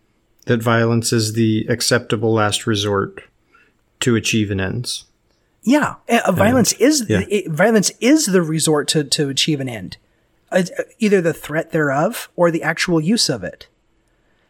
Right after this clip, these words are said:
Speaker 2: And it's, so we don't question not using violence, we just question how much we can use it, where we can use it, who can use it, how much we can use it,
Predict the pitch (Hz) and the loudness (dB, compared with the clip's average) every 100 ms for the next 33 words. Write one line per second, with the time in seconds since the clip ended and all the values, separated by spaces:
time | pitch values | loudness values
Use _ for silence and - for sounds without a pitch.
0 | _ - 180 170 170 165 156 - _ _ | _ -2 0 2 2 2 0 -4 _ _
1 | _ - 185 - 185 160 185 170 202 220 | _ -4 -2 2 2 2 0 2 0 0
2 | - 190 - 170 170 170 156 147 262 240 | -2 -2 0 2 2 0 -2 0 2 4
3 | 170 123 120 117 156 - - - _ _ | 0 -2 -8 -8 -8 -2 -2 -4 _ _
4 | _ - 175 247 196 - 226 - 160 151 | _ -4 2 2 2 0 -4 -2 -2 -2
5 | 147 - 156 175 151 156 170 156 156 147 | -4 -4 0 2 0 0 -2 0 0 0
6 | 147 170 - 139 147 156 170 147 147 143 | 0 -2 -2 -4 -2 -2 -2 -2 -2 -2
7 | 175 - 165 170 147 147 180 - - 147 | -4 -2 -2 0 0 0 -2 -2 -4 -2
8 | 160 160 151 156 147 147 180 - | 0 -2 0 0 0 -2 -2 -4